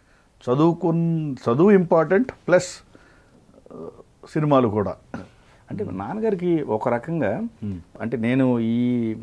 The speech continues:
Speaker 2: భావజాలాలతో ముందుకెళ్తున్నాను కదా,
Speaker 1: మ్మ్.
Speaker 2: మళ్ళీ నా బిడ్డలకు కూడా ఎందుకు అనే థాట్ ఏమైనా ఉందా మీ పట్ల?
Speaker 1: నాన్నగారు ఎప్పుడు
Speaker 2: లేదా అట్లా ఏం?
Speaker 1: ఆ, ఫోర్స్ ఏం లేదు, కానీ
Speaker 2: మ్మ్.
Speaker 1: ఒకటి,
Speaker 2: మ్మ్.
Speaker 1: నాన్నగారి లైఫ్ స్టైల్ ఎలా ఉండేదంటే,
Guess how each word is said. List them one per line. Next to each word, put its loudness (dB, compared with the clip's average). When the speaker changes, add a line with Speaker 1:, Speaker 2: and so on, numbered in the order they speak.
Speaker 2:
భావజాలాలతో 2
ముందుకెళ్తున్నాను -4
కదా, -8
Speaker 1:
మ్మ్. -12
Speaker 2:
మళ్ళీ -4
నా -2
బిడ్డలకు 2
కూడా 4
ఎందుకు 4
అనే 2
థాట్ 2
ఏమైనా 4
ఉందా -2
మీ -8
పట్ల? 2
Speaker 1:
నాన్నగారు 4
ఎప్పుడు 0
Speaker 2:
లేదా 4
అట్లా 2
ఏం? 0
Speaker 1:
ఆ, -4
ఫోర్స్ 4
ఏం 6
లేదు, 4
కానీ 4
Speaker 2:
మ్మ్. 6
Speaker 1:
ఒకటి, 4
Speaker 2:
మ్మ్. -4
Speaker 1:
నాన్నగారి 6
లైఫ్ 2
స్టైల్ 0
ఎలా 4
ఉండేదంటే, -4